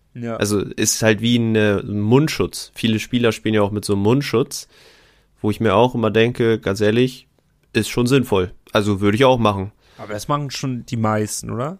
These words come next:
Speaker 1: Ich weiß gar nicht, ist das nicht Pflicht?
Speaker 2: Nee, also ich bin der Meinung,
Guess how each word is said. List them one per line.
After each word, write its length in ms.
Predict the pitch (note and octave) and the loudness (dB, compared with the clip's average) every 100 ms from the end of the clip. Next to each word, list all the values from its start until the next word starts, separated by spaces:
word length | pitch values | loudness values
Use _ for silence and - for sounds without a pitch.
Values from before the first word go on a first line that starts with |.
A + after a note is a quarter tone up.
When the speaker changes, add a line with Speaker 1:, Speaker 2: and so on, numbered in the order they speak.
| - | -6
Speaker 1:
Ich 60 | |
weiß 140 | B2 - | -6 -6
gar 80 | |
nicht, 80 | - | -12
ist 80 | C#3+ | -10
das 120 | E3+ | -10
nicht 140 | D3 - | -10 -8
Pflicht? 340 | F#3 A#3 - _ - _ _ _ _ - | -10 -10 -16 _ -20 _ _ _ _ -4
Speaker 2:
Nee, 240 | B2 F3 D#3 | 2 4 4
also 180 | B2 B2+ | 4 2
ich 180 | B2+ | 0
bin 140 | - D3+ | 0 4
der 120 | C3+ | 4
Meinung, 480 | A#2 B2+ D#3 E3 | 4 4 4 0